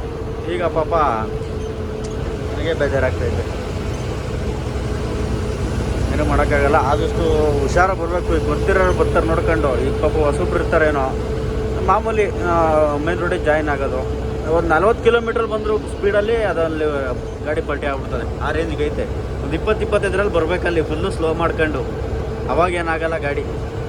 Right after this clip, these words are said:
ನಾನು ಎಷ್ಟೋ ಸಲ ನೋಡಿದ್ದೀನಿ, ಆದರೆ ನನ್ನ ಗಾಡಿಗೆ ಎಷ್ಟೋ ಸಲ ಫೀಲ್ ಆಗೈತೆ.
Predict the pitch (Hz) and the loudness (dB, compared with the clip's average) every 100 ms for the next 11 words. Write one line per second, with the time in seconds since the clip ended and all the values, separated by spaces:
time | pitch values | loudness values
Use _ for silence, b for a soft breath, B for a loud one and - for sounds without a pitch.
0 | - 117 160 165 160 165 170 160 151 - | -2 -2 0 0 -2 -2 0 0 0 -2
1 | - - - - - - 139 143 131 151 | -4 -4 -4 -4 -4 -4 -2 -2 0 2
2 | 165 156 170 - 151 160 160 151 156 143 | 2 2 2 2 2 2 0 2 4 2
3 | 151 151 | 2 2